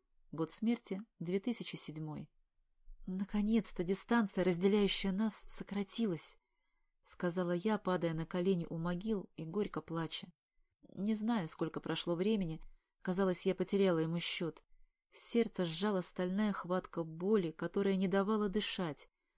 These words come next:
Слезы градом катились из глаз, а на душе поселилась щемящая тоска от невосполнимой потери. На некоторое время я совсем забыла, зачем пришла, поддавшись накатившим воспоминаниям из счастливого детства.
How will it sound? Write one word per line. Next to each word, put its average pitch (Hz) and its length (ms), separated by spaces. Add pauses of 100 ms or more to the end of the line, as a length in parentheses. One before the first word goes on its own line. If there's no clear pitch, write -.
Слезы 233 480
градом 175 380
катились 175 460
из 170 100
глаз, 208 380 (440)
а 175 100
на 180 80
душе 196 340
поселилась 196 560
щемящая 196 600
тоска 190 500
от - 240
невосполнимой 202 800
потери. 208 640 (640)
На 170 200
некоторое 190 500
время 202 300
я 180 60
совсем 180 360
забыла, 185 440
зачем 170 340
пришла, 185 480 (300)
поддавшись 175 580
накатившим 175 560
воспоминаниям 170 760
из - 140
счастливого 175 640
детства. 170 520